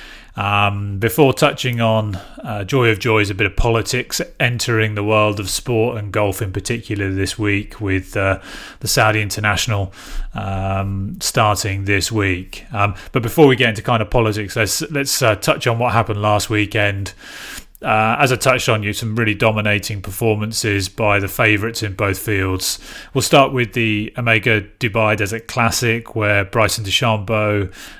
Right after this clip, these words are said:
uh, ended up winning the event by seven strokes from Matt Wallace. Um, just a dominating, uh, final round performance.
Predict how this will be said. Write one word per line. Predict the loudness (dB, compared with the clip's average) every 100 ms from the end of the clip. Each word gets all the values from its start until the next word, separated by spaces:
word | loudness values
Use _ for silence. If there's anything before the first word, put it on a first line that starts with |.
| -8
uh, | -6 -2 -2 0
ended | 2 2
up | 2
winning | 0 0 0 0
the | 0
event | 2 0 0 0
by | 0
seven | 2 0 0 -2 -6
strokes | -4 0 0 -2
from | -6 -6 0
Matt | 0 0
Wallace. | 0 2 2 0 -2 -4 -16 -20 -10 -2
Um, | 2 2 0 -2
just | -2 0
a |
dominating, | 2 4 4 4 2 2 0 -2 -2 -4 -10 -18 -4
uh, | -2 -2
final | 2 2 2 0
round | 2 2 2
performance. | -2 -4 0 0 0 -2 -4 -4